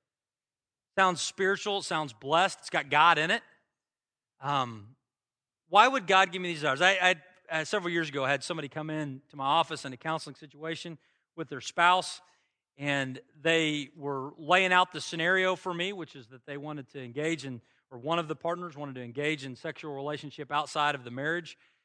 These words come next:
and that that was okay, and, and his rationale was, was just that. You know, "Why would God give me these desires if he didn't want me to do it?" Why do sheep eat hats? Because they're too dumb to know the difference between the hat and the hay.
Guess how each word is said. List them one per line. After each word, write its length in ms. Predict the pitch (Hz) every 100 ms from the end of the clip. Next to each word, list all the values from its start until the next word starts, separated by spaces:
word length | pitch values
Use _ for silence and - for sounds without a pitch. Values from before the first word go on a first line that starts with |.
| _ _
and 340 | 143 131 123 127
that 160 | 131
that 180 | 147 156
was 140 | 151
okay, 460 | 156 143 147 147 156
and, 200 | 123 123
and 160 | 131 123
his 160 | 117
rationale 600 | 139 139 143 160 147 202
was, 200 | 170 123
was 220 | 143 131 117
just 240 | 156 -
that. 220 | 233 123 _ _ _ _ _
You 80 | 135
know, 160 | 165 -
"Why 140 | 147
would 200 | 165 180
God 260 | 156 175 170
give 140 | 170
me 100 | 180
these 200 | 165 170
desires 520 | 156 151 190 233 127 120
if 60 |
he 80 | 120
didn't 180 | 143 147
want 140 | 160
me 80 | 170
to 100 | 175
do 160 | 190 202
it?" 100 | - _ _ _ _ _ _ _ _ _ _ _ _ _ _ _ _ _ _ -
Why 180 | 131 151
do 120 | 175
sheep 320 | - 190 -
eat 140 | 196
hats? 480 | - 208 147 - - _ _ _ _ _ _ _ _ _ _ _ _ _ _ _ _ _ _
Because 200 | 131 151
they're 140 | 139 139
too 200 | - 190
dumb 300 | 175 185 190
to 80 |
know 140 | 180 185
the 100 | 170
difference 320 | 175 - 190
between 320 | - - 190
the 80 | 190
hat 240 | 156 185
and 80 | 202
the 60 | 202
hay. 320 | 262 240 107